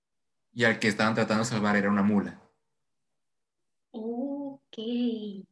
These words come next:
Speaker 1: es todo el rollo de cómo van a salir. Si la entregan y a la mula, o los matan a todos.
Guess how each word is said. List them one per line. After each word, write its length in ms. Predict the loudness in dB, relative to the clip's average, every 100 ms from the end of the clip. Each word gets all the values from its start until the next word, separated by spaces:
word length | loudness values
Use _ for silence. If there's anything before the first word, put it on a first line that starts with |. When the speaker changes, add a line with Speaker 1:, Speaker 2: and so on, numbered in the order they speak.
| _ _ _
Speaker 1:
es 400 | 2 4 4 2 -16 -20 _ _ -4
todo 240 | 2 6 6
el 120 | 6
rollo 260 | 6 6 6
de 300 | 4 2 -4 -16
cómo 800 | -2 0 2 2 2 0 -4 -4
van 140 | -4 -4
a 40 |
salir. 420 | -8 -10 -10 -12 -18 _ _ _ _ -6
Si 120 | 2
la 120 | 4
entregan 640 | 4 4 4 4 4 2 2
y 120 | 0
a 80 | -2
la 80 |
mula, 560 | 0 0 0 0 0 0
o 120 | -4
los 200 | -6 -8
matan 260 | -6 -4 -6
a 80 | -2
todos. 640 | 0 0 -2 -4 -10